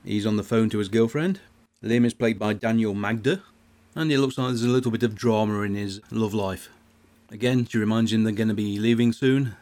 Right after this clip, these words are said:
He mentions that Charlotte will be stopping by to get their gran and meeting up later. Family vacation,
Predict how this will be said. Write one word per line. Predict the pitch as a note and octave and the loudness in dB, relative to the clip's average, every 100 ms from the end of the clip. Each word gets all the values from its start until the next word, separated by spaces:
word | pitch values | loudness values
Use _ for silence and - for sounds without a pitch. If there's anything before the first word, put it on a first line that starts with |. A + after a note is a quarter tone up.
| - | -14
He | G2 G2+ G2+ | -8 -6 -4
mentions | A2 - G#2+ G2 | -4 -4 -8 -4
that | G#2 F#2+ - _ _ | -4 -6 -8 _ _
Charlotte | - A2+ A2 A2 - | -4 -2 0 -2 -4
will | A2+ A2 | -4 -4
be | - A2+ G2+ | -2 -4 -4
stopping | - A#2+ A#2 G#2 | -6 -6 -6 -4
by | A2 A2+ | -4 -4
to | G#2 G#2+ | -4 -6
get | A2 A2 - | -4 -6 -6
their | A2 A2+ | -2 -2
gran | A2 B2 G2+ - - _ | 0 0 0 -4 -14 _
and | - G2 | -6 -2
meeting | G2+ - G#2+ | -2 -4 -6
up | G2 | -4
later. | A2 G#2 G2 - - _ _ | -4 -4 -6 -10 -18 _ _
Family | D#3+ D3+ | -2 0
vacation, | A#2+ A2+ A#2 A#2 A#2 A#2+ A#2 | 2 2 2 0 0 0 0